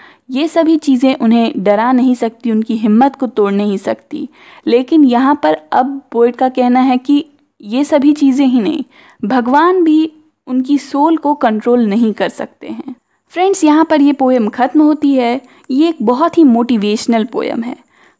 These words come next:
पोएट ने पूरी पोएम में तो हमें मोटिवेट किया ही है, साथ ही हमें उनकी ज़िंदगी को भी देखना चाहिए।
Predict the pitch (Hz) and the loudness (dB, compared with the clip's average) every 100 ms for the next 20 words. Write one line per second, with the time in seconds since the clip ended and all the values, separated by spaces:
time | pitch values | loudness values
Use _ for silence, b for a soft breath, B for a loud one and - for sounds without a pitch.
0 | - 285 339 330 311 311 285 311 320 311 | -8 -6 -4 0 0 0 0 2 2 2
1 | 302 330 311 320 320 285 277 294 269 262 | 0 2 4 2 2 2 4 4 4 2
2 | 269 285 - - 277 294 262 233 214 254 | 0 0 -2 0 2 2 2 2 0 -2
3 | B B - 311 349 370 381 330 330 339 | B B -4 0 0 0 2 4 4 4
4 | 330 330 233 269 311 339 339 302 269 202 | 4 2 2 2 2 0 0 0 0 0
5 | 202 220 202 202 220 110 - | -2 0 -2 -2 -4 -4 -6